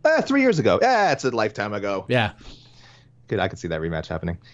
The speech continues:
Speaker 1: Uh, let's see. So thank you, Harry Lipsky, for those suggestions. And then Marcus McGee, I have a bunch, Mike, so just, I'm gonna look at your face, and then I'll stop if I see you kinda, like, raise your,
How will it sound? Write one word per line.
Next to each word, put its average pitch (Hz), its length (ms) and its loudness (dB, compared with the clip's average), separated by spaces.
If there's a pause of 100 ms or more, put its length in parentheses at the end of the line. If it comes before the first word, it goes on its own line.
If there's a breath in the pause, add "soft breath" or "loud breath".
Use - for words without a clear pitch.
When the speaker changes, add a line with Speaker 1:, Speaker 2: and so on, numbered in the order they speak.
(140)
Speaker 1:
Uh, 123 640 4
let's 139 340 2
see. 113 200 0
So 127 160 4
thank 147 220 2
you, 156 60 2
Harry 139 120 4
Lipsky, 127 260 0
for 117 120 -8
those 120 140 4
suggestions. 127 380 0
And 123 100 2
then 127 140 4
Marcus 156 240 2
McGee, 151 340 4
I 113 60 4
have 127 80 6
a 113 60 -4
bunch, 147 260 0
Mike, 143 180 0
so 123 120 -4
just, 139 280 -2
I'm 143 140 2
gonna 160 160 4
look 143 160 2
at 147 80 -6
your 156 80 0
face, - 640 -4
and 110 100 -8
then 107 80 -2
I'll 104 80 -2
stop - 380 -2
if 90 100 -12
I 98 60 -4
see - 160 -6
you 101 100 0
kinda, 92 220 0
like, 90 180 0
raise 90 140 -2
your, 87 160 -8